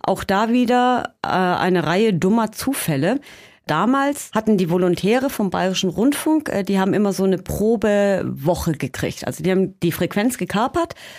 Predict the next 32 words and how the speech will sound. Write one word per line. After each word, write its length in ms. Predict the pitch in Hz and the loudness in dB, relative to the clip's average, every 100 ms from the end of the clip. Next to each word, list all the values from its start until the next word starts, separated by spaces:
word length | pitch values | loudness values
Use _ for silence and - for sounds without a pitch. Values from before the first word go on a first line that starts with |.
| - | -6
sind 180 | 226 214 | 0 2
dann 160 | 202 | 2
gekommen, 480 | 175 - 240 294 269 | 0 0 2 2 2
haben 160 | 226 202 | 2 2
dann 140 | 196 | 2
hier 120 | 180 | 2
eine 200 | 208 180 | 2 2
Woche, 200 | 196 - | -2 -2
äh, 300 | 202 - 175 | -2 0 -2
Programm 460 | 175 170 165 180 269 | -2 -4 0 2 2
gemacht 440 | 277 320 - - - - - | 2 2 -2 -14 -20 -20 -8
und 140 | - 196 | -2 2
sind 200 | 214 175 | 2 2
wieder 220 | 202 196 | 0 0
abgeflogen. 720 | - - - - 113 107 120 | -4 -6 -8 -4 -2 -2 0
Und 140 | 127 | 0
da 180 | 156 202 | 0 0
war 140 | 214 202 | 0 0
der 180 | 190 | 0
Ausbildungschef 640 | 147 185 - 202 196 - 190 | 0 -2 0 0 0 0 -2
vom 140 | 196 | -2
Bayerischen 360 | 170 170 180 214 | 0 -2 -2 0
Rundfunk 440 | 160 165 - 151 | 2 0 0 -6
mit 160 | 139 - | -6 -6
dabei. 380 | - 98 - - - - - | -6 -6 -8 -10 -18 -20 -4
Und 200 | 165 160 | -2 0
da 160 | 165 | 0
hat, 240 | 196 277 - | 0 -2 -4
auch 200 | 156 - | -6 -6
da 240 | - 151 | -6 -4
wieder 220 | 139 143 - | -2 -4 -6
Achim, 320 | 147 269 | -2 0